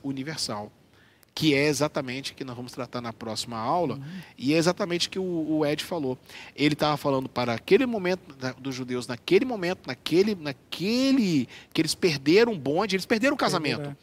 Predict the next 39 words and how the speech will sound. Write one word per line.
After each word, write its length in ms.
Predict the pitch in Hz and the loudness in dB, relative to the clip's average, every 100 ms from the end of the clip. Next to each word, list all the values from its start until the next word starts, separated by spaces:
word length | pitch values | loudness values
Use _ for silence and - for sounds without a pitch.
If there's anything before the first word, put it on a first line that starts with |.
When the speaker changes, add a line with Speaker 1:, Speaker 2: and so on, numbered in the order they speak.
| _ | _
Speaker 2:
é. 40 | _ | _
Speaker 1:
Eles 140 | 127 | -8
perderam 340 | - 240 220 294 | 2 2 4 2
o 40 | |
casamento, 520 | 240 190 170 135 117 | 2 2 2 2 -2
Speaker 2:
É. 40 | 127 | -8
Speaker 1:
pastor. 340 | 117 - 107 - - - - | -8 -8 -10 -10 -18 -18 -16
A 80 | - | -6
verdade 260 | 147 196 208 | 0 0 2
toda 200 | 226 233 | 2 4
é 40 | |
essa. 200 | 214 - | 4 2
Cuidado 380 | - 220 185 240 | 0 4 6 6
pra 100 | 240 | 2
você 180 | 226 247 | -2 -2
também 180 | 220 226 | 0 -2
não 80 | 254 | -4
perder 200 | 247 220 | -2 0
Speaker 2:
Eles 20 | 170 | 0
Speaker 1:
o 40 | 196 | 0
Speaker 2:
não 60 | |
vão, 120 | 208 | 0
Speaker 1:
casamento. 200 | 262 196 190 | 2 2 2
Speaker 2:
é, 40 | |
e 40 | 185 | 0
não 160 | 196 | -4
vão 140 | 196 202 | -4 -6
poder 420 | 202 190 202 208 | -6 -4 -2 -2
reclamar, 480 | 208 214 190 170 170 | -4 -6 -6 -4 -4
né? 160 | 170 147 - - | -6 -10 -16 -4
Speaker 1:
Não 100 | 120 | -2
vão 100 | 123 | 0
Speaker 2:
Eles 60 | |
Speaker 1:
poder 180 | - - | 0 0
Speaker 2:
aí 80 | - | 0
não 40 | |
vão 80 | 104 - | 0 0
Speaker 1:
reclamar. 180 | - 214 | -2 -4
Speaker 2:
reclamar. 420 | 330 262 180 139 | -2 -2 0 -2